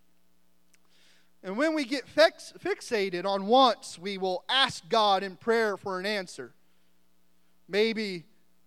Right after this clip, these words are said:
maybe we're having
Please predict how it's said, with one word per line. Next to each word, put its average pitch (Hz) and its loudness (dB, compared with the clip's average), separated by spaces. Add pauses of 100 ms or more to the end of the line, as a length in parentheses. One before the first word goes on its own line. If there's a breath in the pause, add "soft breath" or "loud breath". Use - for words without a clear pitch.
(400)
maybe 214 -8 (840 loud breath)
we're 190 -2
having 202 0